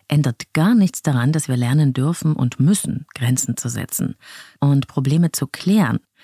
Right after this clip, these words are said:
Aber das Wie, wie wir das machen, kann durch unser Verständnis und Wissen natürlich enorm beeinflusst werden. Und so kann es zu ganz anderen Lösungen kommen und ein neues Miteinander möglich machen. Denn es ist ja so, wenn wir zu spontan aus unserer eigenen Verletztheit handeln,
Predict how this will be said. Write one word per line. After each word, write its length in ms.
Aber 200
das 360
Wie, 540
wie 300
wir 140
das 260
machen, 440
kann 320
durch 160
unser 200
Verständnis 600
und 180
Wissen 320
natürlich 480
enorm 440
beeinflusst 560
werden. 280
Und 140
so 80
kann 180
es 100
zu 120
ganz 180
anderen 360
Lösungen 520
kommen 320
und 140
ein 140
neues 320
Miteinander 520
möglich 380
machen. 340
Denn 80
es 120
ist 160
ja 120
so, 380
wenn 240
wir 160
zu 180
spontan 560
aus 140
unserer 340
eigenen 400
Verletztheit 720
handeln, 460